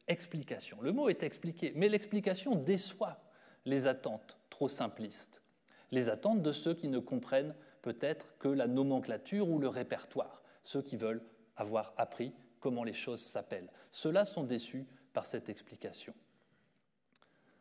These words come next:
Dans le aha qui va arriver, dans le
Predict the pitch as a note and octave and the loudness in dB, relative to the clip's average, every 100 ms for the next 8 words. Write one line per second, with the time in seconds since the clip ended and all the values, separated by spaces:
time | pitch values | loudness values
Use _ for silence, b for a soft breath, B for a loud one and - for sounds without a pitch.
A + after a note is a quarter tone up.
0 | b - C3 F3+ E3+ F3 C#3+ C3 D#3 F#3 | b -2 4 8 8 8 6 4 6 4
1 | F3 - - _ _ _ _ _ _ _ | 4 -6 -20 _ _ _ _ _ _ _
2 | _ _ - - - G#2 F#2+ F#2+ G2 E3+ | _ _ -20 -18 -10 -4 -4 -4 -8 -8
3 | F3+ - _ _ _ _ _ _ _ _ | -12 -20 _ _ _ _ _ _ _ _
4 | _ _ _ _ _ _ _ _ _ _ | _ _ _ _ _ _ _ _ _ _
5 | _ _ _ - B B B B C3 D3+ | _ _ _ -20 B B B B 0 4
6 | D3 C#3+ | 4 2